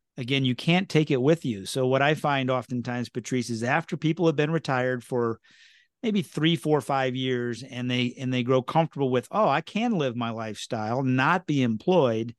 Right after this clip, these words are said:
and yet my portfolio is stable or going up in value,"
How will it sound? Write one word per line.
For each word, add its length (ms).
and 120
yet 120
my 140
portfolio 1000
is 480
stable 460
or 100
going 280
up 160
in 140
value," 600